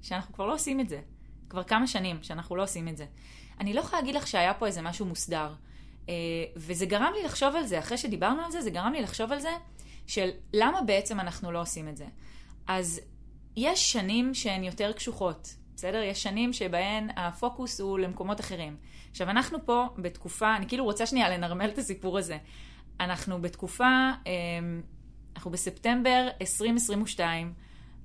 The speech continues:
יוקר המחיה זה דבר שהוא כבר שגור בפינו, זה כבר, הכל נורא יקר, הכל נורא קשה, ה-, התלונות הן מפה ועד באר שבע, באמת. אה, עברנו קיץ של מלא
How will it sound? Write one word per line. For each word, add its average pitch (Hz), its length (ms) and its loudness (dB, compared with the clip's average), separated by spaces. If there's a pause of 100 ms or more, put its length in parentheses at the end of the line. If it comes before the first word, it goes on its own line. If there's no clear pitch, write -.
(140)
יוקר 220 400 2
המחיה 220 520 6
זה 196 120 -2
דבר 202 460 4
שהוא 175 800 2
כבר 175 180 -2
שגור 190 580 2 (200)
בפינו, 185 600 -2 (720)
זה 190 100 -4
כבר, 185 320 6 (420)
הכל 254 260 6
נורא 247 220 6
יקר, 214 340 6
הכל 208 220 2
נורא 202 240 2
קשה, 175 540 0
ה-, 170 320 -4
התלונות 190 460 -4
הן 208 140 2
מפה 190 300 2
ועד 180 240 2
באר 170 160 2
שבע, 160 340 -2
באמת. 156 500 -2 (540)
אה, 170 240 2 (200)
עברנו 214 460 6
קיץ 220 600 6 (420)
של 190 300 2
מלא 196 200 4